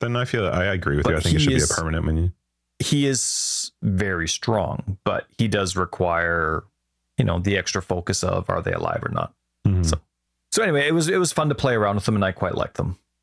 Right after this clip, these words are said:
Speaker 2: I
Speaker 1: Cool.
Speaker 2: enjoyed them. I sent, uh, this week some feedback and suggestions. <laughs> In feedback and suggestions, I had, um, what is it? What did I title it? Some quality of life,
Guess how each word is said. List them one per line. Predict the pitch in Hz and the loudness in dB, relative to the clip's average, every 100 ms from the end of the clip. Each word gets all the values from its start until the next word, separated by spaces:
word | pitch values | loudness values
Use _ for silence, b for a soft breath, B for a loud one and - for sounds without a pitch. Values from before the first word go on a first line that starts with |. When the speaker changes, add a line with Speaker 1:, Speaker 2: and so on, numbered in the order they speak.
| _ - | _ -2
Speaker 2:
I | 90 | 0
Speaker 1:
Cool. | |
Speaker 2:
enjoyed | 80 82 82 | 0 0 -2
them. | 82 85 - _ _ - | -2 -2 -4 _ _ -8
I | 113 | -6
sent, | - 139 131 - | -4 -4 -4 0
uh, | 113 107 | 2 2
this | 101 104 - | 0 -2 0
week | 110 104 | -2 -2
some | - 98 | -2 -2
feedback | 92 107 98 95 92 | 0 -2 0 -2 0
and | 95 | -2
suggestions. | - 87 90 - - 87 87 - - b | -2 -2 -2 -2 -2 0 0 -2 -6 b
<laughs> | 156 110 | -2 0
In | - 117 | 0 0
feedback | 113 98 92 98 | 0 -2 -2 -4
and | 92 | -4
suggestions, | 90 92 - 90 87 | -2 -2 -2 -2 0
I | 92 | 0
had, | 92 90 | -2 0
um, | 90 85 85 85 | 0 0 -2 -2
what | 92 | -2
is | 85 | -2
it? | 87 - _ _ _ _ | -6 -8 _ _ _ _
What | 104 | -4
did | 95 | -2
I | 87 | -2
title | - 82 80 | -4 -4 -4
it? | - _ _ - | -6 _ _ -6
Some | - 101 | -2 -2
quality | - - 104 110 123 127 | -2 -2 0 0 0 0
of | 101 | 0
life, | 92 87 80 87 95 | 0 0 0 -2 -6